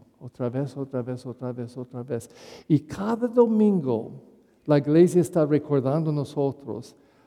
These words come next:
una extra luz, segunda, tercera luz, e-, es de color rosa y la última. Entonces, si no hacemos nada esta semana, domingo que viene vamos a tener dos luces, poco más luz.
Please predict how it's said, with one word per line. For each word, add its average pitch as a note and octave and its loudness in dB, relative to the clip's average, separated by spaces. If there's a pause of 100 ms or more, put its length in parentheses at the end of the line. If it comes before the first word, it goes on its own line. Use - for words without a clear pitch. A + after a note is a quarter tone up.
(540)
una D3+ 4
extra E3 2
luz, D3 2
segunda, C3 4
tercera D#3+ 2
luz, B2 0
e-, C3+ 2
es C3 -6
de C3+ 0 (360)
color C#3+ 4
rosa C#3 0
y B2+ -2
la B2+ 2
última. D3+ 0 (280)
Entonces, G3+ 2
si F#3 0
no F#3+ -2
hacemos G#3 4
nada F#3 4
esta F#3 0
semana, F3+ -2 (460)
domingo E3 6
que F#3 6
viene F3 4
vamos F3 4
a D#3 2
tener D3+ 2
dos G#3 6
luces, C#3 0 (160)
poco D#3+ 2
más E3+ 2
luz. A#2+ -2